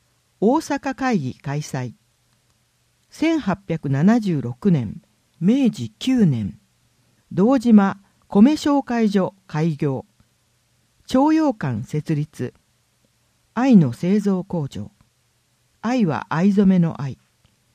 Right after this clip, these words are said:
千八百七十八年、明治十一年、大阪株式取引所、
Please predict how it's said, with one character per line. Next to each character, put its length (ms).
千 320
八 140
百 320
七 280
十 200
八 320
年、 260
明 300
治 200
十 240
一 260
年、 260
大 140
阪 360
株 300
式 260
取 240
引 240
所、 240